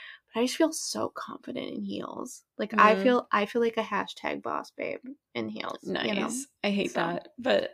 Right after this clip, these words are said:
Speaker 2: that's good for you.
Speaker 1: <laughs>
Speaker 2: Um, oh, your turn.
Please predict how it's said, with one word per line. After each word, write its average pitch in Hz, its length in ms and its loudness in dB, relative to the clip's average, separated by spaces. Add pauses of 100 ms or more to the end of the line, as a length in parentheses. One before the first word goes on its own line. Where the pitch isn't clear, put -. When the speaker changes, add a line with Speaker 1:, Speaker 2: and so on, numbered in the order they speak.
(120)
Speaker 2:
that's 254 180 8
good 285 220 12
for 247 100 6
you. 190 260 4
Speaker 1:
<laughs> - 40 -2 (1400)
Speaker 2:
Um, 196 480 2 (320)
oh, - 160 2 (420)
your 175 140 -4
turn. 202 260 -10